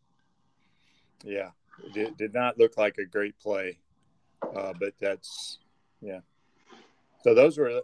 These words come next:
but, but out of the six games, those were the only two that were even terribly interesting at the end.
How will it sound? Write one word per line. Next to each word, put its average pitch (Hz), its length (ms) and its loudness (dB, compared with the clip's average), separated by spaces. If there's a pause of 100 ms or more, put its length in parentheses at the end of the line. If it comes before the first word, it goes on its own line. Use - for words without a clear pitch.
but, 110 260 -2
but 113 160 0
out 139 180 -4
of 151 60 -2
the 131 60 -4
six - 360 -12
games, 139 460 -10
those 135 280 0
were 110 100 -4
the 104 160 0
only 117 300 -6
two 123 440 -8
that 110 220 4
were 104 160 0
even 107 520 -10 (1080)
terribly 113 460 2
interesting 104 600 -4
at 92 120 -12
the 92 160 -8
end. 90 260 -10